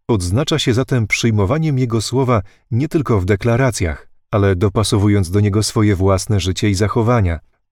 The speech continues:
zobowiązując się do naśladowania Go i całkowitego oddania w miłości.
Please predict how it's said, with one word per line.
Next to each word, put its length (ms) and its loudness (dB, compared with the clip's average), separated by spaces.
zobowiązując 760 0
się 120 -2
do 100 2
naśladowania 680 0
Go 200 0
i 100 -2
całkowitego 680 0
oddania 520 0
w 80 -2
miłości. 640 0